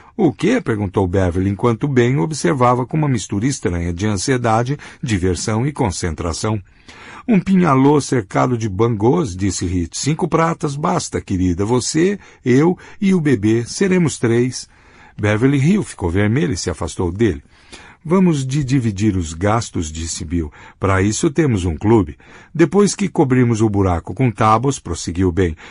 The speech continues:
"vamos colocar cola pesada. Tangle Track é o nome,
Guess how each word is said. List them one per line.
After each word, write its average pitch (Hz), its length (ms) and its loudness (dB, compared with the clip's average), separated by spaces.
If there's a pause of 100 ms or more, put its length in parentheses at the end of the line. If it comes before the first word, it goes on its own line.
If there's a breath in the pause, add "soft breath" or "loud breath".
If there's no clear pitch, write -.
(120)
"vamos 156 280 0
colocar 135 460 2
cola 117 320 2
pesada. 92 640 -2 (320 soft breath)
Tangle 127 440 2
Track 123 420 -2
é 180 60 0
o 180 60 2
nome, 120 360 2